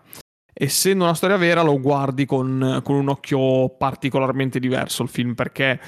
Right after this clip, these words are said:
parla di questo gruppo di pompieri che deve affrontare un fuoco, un incendio estremamente complicato e la storia diventa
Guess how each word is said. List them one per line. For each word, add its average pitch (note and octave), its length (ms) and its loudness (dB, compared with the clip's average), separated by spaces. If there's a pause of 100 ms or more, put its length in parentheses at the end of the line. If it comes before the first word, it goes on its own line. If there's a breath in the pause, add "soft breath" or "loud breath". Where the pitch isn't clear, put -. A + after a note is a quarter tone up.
(280 loud breath)
parla C3 320 0
di B2 140 -2
questo C3 380 -4
gruppo C3+ 420 0
di B2 80 -2
pompieri C#3 680 0
che C3 380 0
deve C3+ 200 -4
affrontare C3+ 380 -2
un C3 100 -4
fuoco, C3 800 -2
un C3 180 -2
incendio C3 400 0
estremamente C3 680 -2
complicato C3+ 840 -2
e C3 180 -2
la C3+ 100 0
storia A#2+ 400 -2
diventa A#2 600 -2